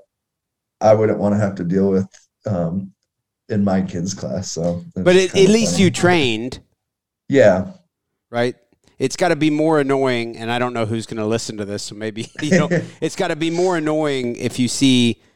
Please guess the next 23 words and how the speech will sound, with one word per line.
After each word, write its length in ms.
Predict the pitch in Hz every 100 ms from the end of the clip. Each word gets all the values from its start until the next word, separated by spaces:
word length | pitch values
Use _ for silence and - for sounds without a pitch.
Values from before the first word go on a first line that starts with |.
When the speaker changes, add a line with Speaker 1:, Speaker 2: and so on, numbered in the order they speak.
| _ _ _
Speaker 2:
parents 460 | 147 139 131 117 -
who 120 | 120
are, 100 | 113
like, 240 | 107 101
super 460 | - - 202 151 147
into 220 | 131 123
coaching 360 | - 127 - 113
their 120 | 107
kids 420 | 165 160 151 120
and 120 | 113
being 200 | 113 107
critical, 720 | - 185 175 - 160 147 135 - - _
and 160 | 139 285
they're 120 | 403
in 100 | 320
good 200 | 156 143
shape, 340 | - 165 160 135
and 140 | 127
they're, 140 | 143
like, 260 | 135 120 113
forty 320 | - 147 127
years 320 | 123 120 113
old, 400 | 143 143 131 117